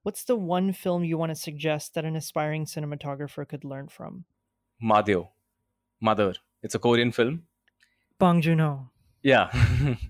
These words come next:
Speaker 2: yeah, yeah.
Speaker 1: Yes, I love that film.
Speaker 2: Yeah.
Speaker 1: Yeah.
Speaker 2: Every frame of that film is a wallpaper. Just watch it, man. Like <laughs>
Speaker 1: Completely agreed. Okay, now last question here.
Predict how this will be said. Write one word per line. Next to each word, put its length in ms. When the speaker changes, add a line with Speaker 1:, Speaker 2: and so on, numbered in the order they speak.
Speaker 2:
yeah, 260
yeah. 80
Speaker 1:
Yes, 220
I 60
love 240
that 160
film. 360
Speaker 2:
Yeah. 200
Speaker 1:
Yeah. 200
Speaker 2:
Every 380
frame 420
of 160
that 220
film 460
is 360
a 120
wallpaper. 800
Just 400
watch 300
it, 140
man. 260
Like 260
<laughs> 460
Speaker 1:
Completely 540
agreed. 460
Okay, 380
now 640
last 340
question 460
here. 300